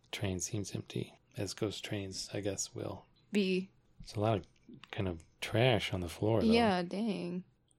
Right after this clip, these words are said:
Speaker 2: <laughs> Think ghosts would clean up
Speaker 1: Bro.
Speaker 2: after themselves.
Speaker 1: So prob-, uh, this is what I think happened. The janitor with the push broom,
Speaker 2: Mm.
Speaker 1: instead of pushing all the trash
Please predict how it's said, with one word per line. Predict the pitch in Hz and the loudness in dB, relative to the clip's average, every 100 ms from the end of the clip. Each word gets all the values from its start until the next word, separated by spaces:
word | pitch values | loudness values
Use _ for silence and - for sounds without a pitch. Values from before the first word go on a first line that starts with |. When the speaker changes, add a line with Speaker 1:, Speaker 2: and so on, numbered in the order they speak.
| - | -8
Speaker 2:
<laughs> | - - - - - - - - - | -6 -6 -8 -12 -16 -18 -20 -12 6
Think | 233 202 | 8 10
ghosts | 208 - | 8 10
would | 208 | 6
clean | - 214 | 8 8
up | 202 214 | 8 10
Speaker 1:
Bro. | - | 10
Speaker 2:
after | 139 208 | 10 6
themselves. | 208 - - - 254 - - - - - _ | 6 -2 -4 0 -2 -2 -16 -20 -18 -18 _
Speaker 1:
So | - 113 | 6 6
prob-, | 120 127 131 | 12 10 10
uh, | 113 | 10
this | 107 101 | 10 10
is | 98 | 10
what | 95 | 10
I | 90 | 10
think | 98 85 | 6 6
happened. | 85 78 - - - _ _ | 4 0 -8 -14 -14 _ _
The | 110 | -2
janitor | - 104 104 107 104 | 6 10 10 10 8
with | 101 92 | 8 4
the | |
push | 95 - 113 | 2 4 4
broom, | - 135 147 156 147 - | 4 6 6 4 2 10
Speaker 2:
Mm. | 233 214 202 190 - - | 12 12 10 6 -10 0
Speaker 1:
instead | 110 - 113 | 0 8 10
of | 104 95 - | 10 8 4
pushing | - 104 113 104 | 4 6 6 6
all | 101 | 8
the | 101 | 6
trash | - 110 104 104 - - | 6 6 6 4 0 -8